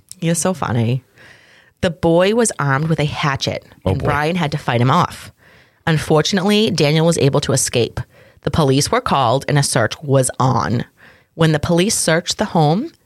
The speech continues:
Speaker 1: they found a crawl space in the girl's room. And in this crawl space,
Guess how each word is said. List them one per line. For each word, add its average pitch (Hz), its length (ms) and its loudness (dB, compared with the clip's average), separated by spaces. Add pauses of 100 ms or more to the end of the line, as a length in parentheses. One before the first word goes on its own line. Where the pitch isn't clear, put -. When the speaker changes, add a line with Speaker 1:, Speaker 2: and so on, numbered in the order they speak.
Speaker 1:
they 165 120 2
found 165 240 2
a - 40 -2
crawl 214 340 0
space 147 420 0
in 156 80 0
the 151 60 2
girl's 135 360 0
room. 131 360 0 (340)
And 160 140 2
in 156 240 2
this 170 180 0
crawl 226 280 0
space, 277 520 0